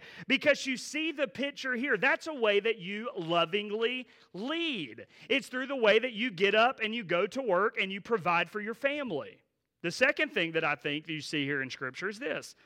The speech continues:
You're to, supposed to lead her spiritually. Spiritually. Now, for me, this is not what this means, 'cause I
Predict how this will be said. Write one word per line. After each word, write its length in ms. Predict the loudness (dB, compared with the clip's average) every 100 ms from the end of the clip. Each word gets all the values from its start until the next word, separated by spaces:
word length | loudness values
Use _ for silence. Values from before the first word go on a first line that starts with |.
| _ _ _ 0
You're 120 | 0
to, 260 | 0 -6 -6
supposed 440 | -2 4 4 4
to 80 | 0
lead 320 | 0 0 0
her 380 | 0 -2 -2 -6 _ _ _
spiritually. 1080 | -12 -12 -8 -2 0 0 -2 -8 -10 -14 -20 _ _ _ _ _ _ _ _ _ _ _ _ _ _ _ _ _
Spiritually. 840 | -14 -12 -2 2 4 2 -2 -10 -12 2
Now, 220 | 6 6 2 -18 -20 _ _ _ -18 -16
for 220 | -2 0
me, 340 | 2 2 2 0
this 260 | 0 -2
is 160 | -4 0
not 220 | 2 2
what 120 | 0
this 200 | -2 -4
means, 300 | -8 -8 -8
'cause 180 | -4 0
I 160 | 2